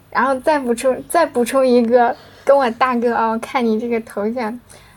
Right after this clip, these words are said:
补充一个女小生王派《小生之地》，如果能看得下去的话，也可以去看一下。《小生之地》，王素君老师，她是豫剧里面多的女小生，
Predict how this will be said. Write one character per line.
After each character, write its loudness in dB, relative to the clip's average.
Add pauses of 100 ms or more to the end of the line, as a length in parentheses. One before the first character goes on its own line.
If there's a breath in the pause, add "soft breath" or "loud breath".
(140 loud breath)
补 -4
充 -6
一 -2
个 0
女 4
小 0
生 -2
王 0
派 -4
《小 -6
生 -6
之 -8
地》， -10 (400)
如 -8
果 -2
能 -6
看 -8
得 -2
下 0
去 -2
的 0
话， -2
也 -4
可 -6
以 0
去 -6
看 -4
一 -4
下。 -8 (240)
《小 0
生 -6
之 -8
地》， -4
王 -2
素 -6
君 -8
老 -8
师， -12 (440)
她 -2
是 -6 (120)
豫 -6
剧 -4
里 -4
面 -6 (220)
多 0
的 0
女 -2
小 -4
生， -6